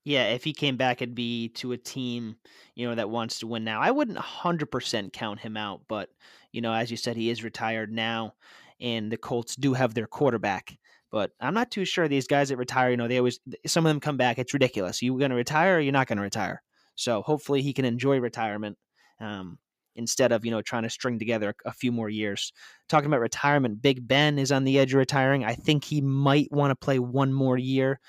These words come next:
over in Pittsburgh, but, you know, it'd be interesting to see what Pittsburgh does, 'cause if they can get another really, really good quarterback in there, maybe who can move around a little bit in the pocket, they're gonna be good too. Really good core receivers over there.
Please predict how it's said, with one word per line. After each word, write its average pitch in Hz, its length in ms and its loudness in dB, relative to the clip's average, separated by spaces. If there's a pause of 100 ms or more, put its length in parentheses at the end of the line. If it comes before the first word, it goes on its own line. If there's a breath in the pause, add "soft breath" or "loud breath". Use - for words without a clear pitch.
(260 loud breath)
over 131 260 0
in 113 140 -4
Pittsburgh, 117 640 -2
but, 113 200 0 (500 loud breath)
you 123 100 -2
know, 113 220 2 (340 soft breath)
it'd 147 160 4
be 151 100 6
interesting 180 300 4
to 151 60 4
see - 180 2
what 135 140 2 (120)
Pittsburgh 120 480 -2
does, 104 300 0
'cause - 360 -4 (160)
if 127 120 -8
they 143 100 2
can 151 140 0
get 139 100 4
another 123 640 2 (400)
really, 135 300 6
really 127 240 4
good 117 160 -4
quarterback 120 520 2
in 110 120 0
there, 110 320 -2 (280 soft breath)
maybe 135 200 2
who 131 120 2
can 127 120 0
move 131 260 4
around 120 220 4
a - 20 -2
little 120 140 2
bit 120 100 2
in 90 60 -2
the 101 80 0
pocket, 120 480 0
they're 156 160 6
gonna 143 140 2
be 107 120 0
good 110 240 0
too. 135 300 4
Really 143 240 6
good 127 220 2
core 135 260 4
receivers 120 480 2
over 107 160 -4
there. 107 200 -8